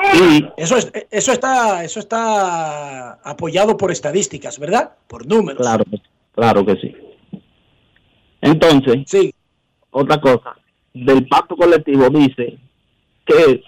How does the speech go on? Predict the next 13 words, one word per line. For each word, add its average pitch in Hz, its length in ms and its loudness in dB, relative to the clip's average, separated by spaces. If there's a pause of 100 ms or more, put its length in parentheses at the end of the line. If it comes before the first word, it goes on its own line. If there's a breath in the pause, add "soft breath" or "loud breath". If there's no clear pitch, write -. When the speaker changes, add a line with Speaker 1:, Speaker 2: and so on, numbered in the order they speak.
Speaker 1:
si 131 100 2
no 123 200 4
hay 156 180 4
la 143 180 2
suficiente 127 500 0
ganancia, 143 640 0
tienen 139 320 2
que 123 120 2
darnos 139 340 4 (100)
un 151 340 -2
sueldo 151 560 2
como 107 260 2
bono. 107 360 4